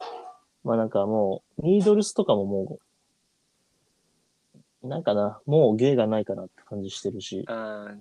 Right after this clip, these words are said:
Speaker 2: ジャージ寒くない？
Speaker 1: トラックパンツね。
Speaker 2: あー、まあそっか、別に冬に限んないから。
Speaker 1: まあそうだね。ちょっと寒いね、ジャージは。
Speaker 2: うん、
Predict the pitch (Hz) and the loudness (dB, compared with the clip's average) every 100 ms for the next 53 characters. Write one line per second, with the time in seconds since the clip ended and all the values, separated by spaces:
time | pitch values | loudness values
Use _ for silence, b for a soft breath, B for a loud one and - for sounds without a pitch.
0 | _ _ _ _ _ _ - 160 170 160 | _ _ _ _ _ _ -2 0 0 -4
1 | - 165 233 127 - 98 - 95 95 _ | -6 -4 -2 -2 -2 -8 -8 -10 -12 _
2 | _ - 117 110 107 104 123 120 104 107 | _ -8 -8 -8 -10 -10 -12 -10 -10 -10
3 | 104 131 131 131 160 127 117 120 120 101 | -10 -10 -8 -6 -6 -8 -10 -10 -10 -10
4 | - 98 - _ _ _ _ _ _ _ | -12 -16 -20 _ _ _ _ _ _ _
5 | _ _ _ _ _ 147 107 - 101 - | _ _ _ _ _ -2 -2 -2 -4 -4
6 | - - - _ _ _ _ _ _ _ | -8 -14 -20 _ _ _ _ _ _ _
7 | _ _ _ _ _ _ _ _ _ _ | _ _ _ _ _ _ _ _ _ _
8 | _ _ - 240 - 135 98 98 101 104 | _ _ -6 -4 -6 -4 -4 -6 -4 -2
9 | 95 95 92 113 113 110 107 | -2 -4 -6 -6 -10 -14 -18